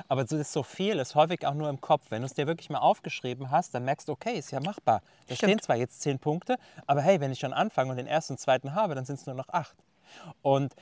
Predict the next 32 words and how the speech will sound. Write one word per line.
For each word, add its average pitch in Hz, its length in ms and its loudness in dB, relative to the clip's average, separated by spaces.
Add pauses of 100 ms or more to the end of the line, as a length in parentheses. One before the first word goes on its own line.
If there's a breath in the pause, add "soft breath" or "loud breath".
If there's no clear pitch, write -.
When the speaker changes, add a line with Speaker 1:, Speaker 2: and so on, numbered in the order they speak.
(200 soft breath)
Speaker 1:
wenn 143 140 2
dir 185 100 2
das 160 180 0
schwerfällt, 165 460 2
am 127 140 -2
Morgen 160 420 4
so 139 80 -4
eine 127 100 0
Liste 147 300 -4
zu - 140 -10
schreiben, 123 420 0 (220 soft breath)
dann 117 160 -4
mach's 156 240 -6
gerne 160 220 -4
schon 151 180 -8
am 139 100 -6
Abend 151 320 -8
zuvor. 143 440 -4 (180 soft breath)
Schreib - 240 0
dir 165 100 -2
die 156 100 -2
drei 139 260 -4
wichtigsten - 560 -8
Dinge 180 300 -2
auf, 120 240 2
die 139 120 -2
du 139 100 -6
am 123 100 -4
nächsten 135 280 -8
Tag 139 220 -4
erledigen 123 460 -4
möchtest. 87 480 -10